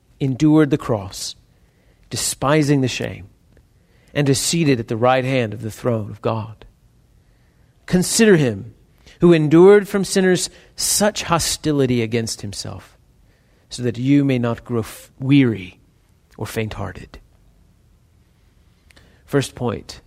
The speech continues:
in verse one, listen to your family. "Therefore, since we are sc-, surrounded by so great a cloud of witnesses,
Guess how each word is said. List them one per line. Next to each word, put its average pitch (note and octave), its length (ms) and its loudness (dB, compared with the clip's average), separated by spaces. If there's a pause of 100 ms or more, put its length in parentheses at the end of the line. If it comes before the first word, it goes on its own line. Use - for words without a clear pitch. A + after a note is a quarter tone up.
(100)
in A2 120 -10
verse A2 280 -8
one, G2 340 -16 (640)
listen F#2+ 520 -6 (600)
to - 160 -14
your G#2 140 -10
family. F#2+ 640 -10 (800)
"Therefore, F#3 300 4
since F3 200 0
we F3+ 120 6
are E3+ 40 4
sc-, - 320 -8
surrounded E3+ 480 4
by D#3 120 4
so F#3 180 2
great F3 440 4
a D3 40 -2
cloud F3 300 4
of C#3+ 80 -2
witnesses, D#3 560 0